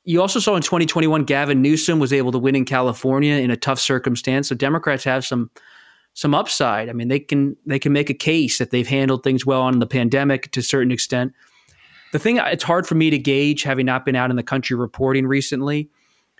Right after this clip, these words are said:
is how much simmering anger there is about school closures, about pandemic, about businesses closing. How much does that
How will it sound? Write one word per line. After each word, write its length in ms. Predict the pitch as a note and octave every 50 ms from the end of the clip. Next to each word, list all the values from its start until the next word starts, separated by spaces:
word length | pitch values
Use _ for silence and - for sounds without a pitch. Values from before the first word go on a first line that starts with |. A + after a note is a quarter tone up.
| _ _ _ -
is 180 | C#3+ B2+ -
how 160 | - D3+ D3+ D#3+
much 340 | E3 E3 D#3+ - - - - _ _ _ _ _ _ _ _
simmering 500 | - - - - E3 D#3 D#3 D3+ C#3+ C3+
anger 400 | C#3+ C3 C#3 C#3+ D3+ C3+ C#3+ C#3
there 160 | B2+ C3 B2+
is 180 | B2+ B2+ B2 A2+
about 260 | B2 A2+ B2 B2 A#2+
school 320 | - - - - D#3+ D#3+ D#3
closures, 640 | - - D3 C#3+ C#3+ B2+ C3 C3+ C3 B2+ B2+ B2+ - - - - - _ _ _ _ _
about 460 | - C3 A#2+ B2+ B2+ B2 A#2+ B2 G#2+ - _ _ _ _ _ -
pandemic, 540 | - D#3 C#3+ C3 B2+ D3 D3 C#3+ C#3+ C3+ C3
about 240 | - B2 B2+ A#2 -
businesses 460 | - D3+ C#3+ D3+ D3+ C3 - D3 B2+
closing. 440 | - - D3 C3+ C3 C3 C3 B2+ B2
How 220 | B2 - - D#3
much 180 | E3 E3+ E3+ -
does 160 | - D#3 C3+
that 260 | C#3 C#3 C3+ C3+ -